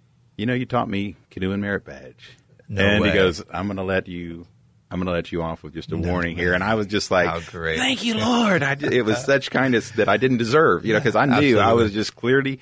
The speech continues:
Speaker 1: guilty. And that's really, you know, the way God is. It doesn't matter how guilty we are. He still loves us. He still wants us.
Speaker 2: Yeah.
Speaker 1: And, uh, and kindness is just so basic, so easy to do. It doesn't cost you anything,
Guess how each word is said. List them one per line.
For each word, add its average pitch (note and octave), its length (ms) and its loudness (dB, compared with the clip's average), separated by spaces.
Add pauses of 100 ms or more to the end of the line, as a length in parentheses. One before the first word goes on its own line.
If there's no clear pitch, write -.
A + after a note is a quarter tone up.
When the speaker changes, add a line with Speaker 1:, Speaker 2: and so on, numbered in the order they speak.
(340)
Speaker 1:
guilty. F2+ 520 -2
And E2+ 100 -8
that's - 240 -8
really, G#2+ 260 -2
you G2 220 -8
know, F#2+ 100 -2
the F#2+ 60 -4
way F2+ 140 -6
God F2+ 200 -10
is. - 40 -14 (400)
It - 60 -14
doesn't F3 180 -4
matter F3+ 180 -4
how G2 200 -10 (100)
guilty F2+ 320 -6
we F#2 160 -8
are. F2+ 200 -6
He A#2 240 -4
still C#3+ 400 0
loves B2 220 -4
us. B2 120 -16
He B2+ 120 -6
still B2 260 -4
wants G#2+ 320 -10
us. - 240 -18 (100)
Speaker 2:
Yeah. A2+ 80 -20 (200)
Speaker 1:
And, F2+ 260 -4
uh, E2 40 -8
and - 200 -12
kindness C3 420 -4
is F2 200 -8
just - 260 -12 (340)
so C#4 220 -4
basic, C3 580 -6 (140)
so F3 160 -2
easy C#3+ 180 -2
to A2+ 60 -8
do. A#2 80 0
It - 60 -4
doesn't G3 180 -2
cost F#2 300 -10
you F2+ 80 -4
anything, G#2 340 -6